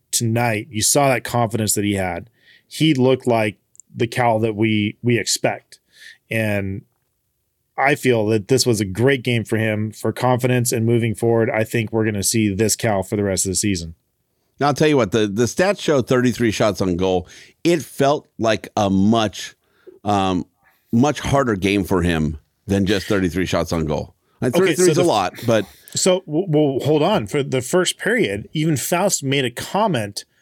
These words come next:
Speaker 1: about how the shots on goal seemed inaccurate.
Speaker 2: Okay.
Speaker 1: Because they seemed really low for both teams. It was, like, five,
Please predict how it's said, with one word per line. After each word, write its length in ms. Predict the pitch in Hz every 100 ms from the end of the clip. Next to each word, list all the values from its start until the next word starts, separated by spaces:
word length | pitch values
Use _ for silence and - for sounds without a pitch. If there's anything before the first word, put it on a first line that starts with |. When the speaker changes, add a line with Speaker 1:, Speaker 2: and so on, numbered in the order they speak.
| _ -
Speaker 1:
about 360 | 110 135 147
how 360 | - - 156 151
the 120 | 135
shots 400 | 120 - 156 151
on 160 | 160 127
goal 180 | 135 131
seemed 320 | 135 123 123 -
inaccurate. 640 | 160 143 135 - 113 - _ _ _ _ _ _ _ _ _ -
Speaker 2:
Okay. 280 | 95 98 90
Speaker 1:
Because 680 | 87 135 123 147 127 -
they 200 | 160 139
seemed 340 | 120 147 156 139
really 520 | 123 104 127 165 190
low 260 | 160 123 120
for 160 | 127
both 480 | 110 - 135 143 -
teams. 520 | - 107 90 - - - - - - _
It 160 | 139 185
was, 180 | 254 170
like, 320 | 170 131 - _
five, 960 | - - - - 151 143 156 160 147 151